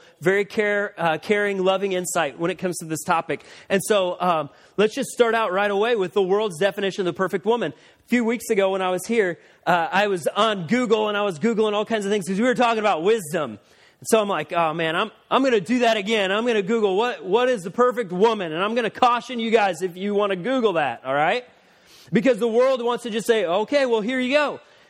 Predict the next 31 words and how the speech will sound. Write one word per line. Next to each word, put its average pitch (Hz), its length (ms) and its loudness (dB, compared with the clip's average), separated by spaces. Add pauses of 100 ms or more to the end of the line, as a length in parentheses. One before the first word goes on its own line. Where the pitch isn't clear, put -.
So 254 160 2
I'm 254 120 -4
kinda 269 200 0
filtering 254 480 -2
through 240 280 -2
some 226 260 -2
different 214 320 0
articles 226 540 0
and 214 100 -6
so 226 180 0
forth 220 320 -2
of 196 100 -4
what 208 260 -2
the 196 100 0
perfect 190 360 -2
woman 247 340 0
is. 165 160 -4
I 190 60 2
wanna 220 220 -2
know 180 280 0
if, 165 100 -2 (320)
if, 180 240 -2
uh, 170 320 0 (460)
uh, 165 120 2
womanhood 220 600 0
is 180 200 -2
an 185 180 0
important 226 540 2
topic 214 380 0
for 220 100 -2
today. 208 440 -2